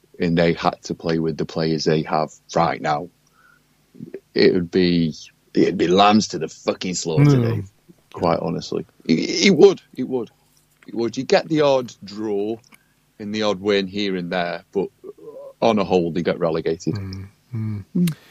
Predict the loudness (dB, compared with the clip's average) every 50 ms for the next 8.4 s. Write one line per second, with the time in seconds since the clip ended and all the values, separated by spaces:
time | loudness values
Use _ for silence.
0 | -20 -20 -20 -4 2 2 4 6 6 6 8 8 8 8 8 6 6 2 0 _
1 | 8 10 12 12 10 10 8 8 8 8 8 6 4 0 -4 -6 -12 -6 -6 -6
2 | -4 -2 -4 -4 -4 -4 -6 -8 -6 -6 -4 -4 -4 -4 -4 -6 -4 -4 -6 -6
3 | -4 -6 -6 -4 -4 -4 -2 0 0 0 0 -2 -2 0 0 0 0 -2 -6 _
4 | _ _ _ _ _ _ _ _ _ _ _ _ _ _ _ _ _ _ _ _
5 | _ _ _ _ _ _ _ _ _ _ _ _ _ _ _ _ _ -10 -4 0
6 | 0 0 0 0 -2 -2 -2 -2 -4 -6 -6 -6 -6 -6 -8 -10 -8 -6 -6 -6
7 | -6 -8 -10 -10 -10 -10 -10 -12 -14 _ _ -20 -20 -20 -20 _ _ _ _ -6
8 | -4 -4 -4 -4 -6 -2 0 0